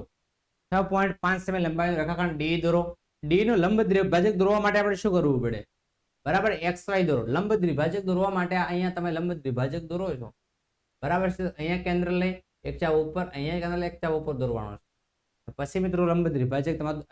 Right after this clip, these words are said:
અથવા એક ચાપ નીચે, બીજો ચાપ નીચે અને પછી સીધી લાઈન દોરશે. લંબ દ્વિભાજક એ ખૂણો કેટલા અંશ તો બનતો હોય છે? નેવું અંશ તો બનતો હોય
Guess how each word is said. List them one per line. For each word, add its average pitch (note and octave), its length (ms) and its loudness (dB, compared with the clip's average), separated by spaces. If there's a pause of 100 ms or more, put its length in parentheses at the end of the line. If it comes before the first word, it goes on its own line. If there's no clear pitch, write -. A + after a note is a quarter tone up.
(140)
અથવા C#3+ 200 -2
એક E3 160 -4
ચાપ D#3+ 120 -2
નીચે, D#3 340 -4 (420)
બીજો D3 220 -2
ચાપ D3 180 -4
નીચે D#3 260 -4
અને D#3 160 -6
પછી D3 140 -12
સીધી C3 240 -4
લાઈન E3+ 220 2
દોરશે. D#3+ 260 -4
લંબ D3+ 180 -2
દ્વિભાજક C3+ 380 -2
એ D#3+ 180 -4
ખૂણો C#3 180 -8
કેટલા E3+ 220 -4
અંશ E3+ 120 -6
તો F3 80 -4
બનતો E3+ 260 -2
હોય G3 160 2
છે? A#3+ 120 0 (480)
નેવું C3 280 2
અંશ B2+ 160 0
તો C#3 80 -4
બનતો A2+ 280 -4
હોય B2+ 240 -4